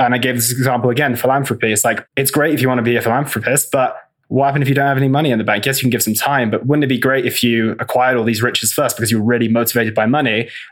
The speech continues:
and then you could actually make more of a meaningful impact? So don't lean away from it. If it seems vain, if it seems egocentric, just be aware of it,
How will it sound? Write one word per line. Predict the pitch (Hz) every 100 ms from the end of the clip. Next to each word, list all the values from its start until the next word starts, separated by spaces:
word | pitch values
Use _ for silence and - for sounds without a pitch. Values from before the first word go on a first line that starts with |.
| -
and | 113
then | 123
you | 120
could | 110 113
actually | 104 110
make | 101 90
more | 107
of | 101
a |
meaningful | 104 104 104 107
impact? | 123 120 101
So | -
don't | 117 143 127 - - -
lean | 117 139 143
away | 120 110 151
from | 170 120
it. | 113
If | 110
it | 127 -
seems | 143 165 160 147 - - -
vain, | 120 110 110 120 139
if | 127
it | -
seems | - 139 147 143 -
egocentric, | 131 110 110 117 107 - 113 127 - -
just | 147
be | 143
aware | 131 113 139 127
of | 101
it, | 104 117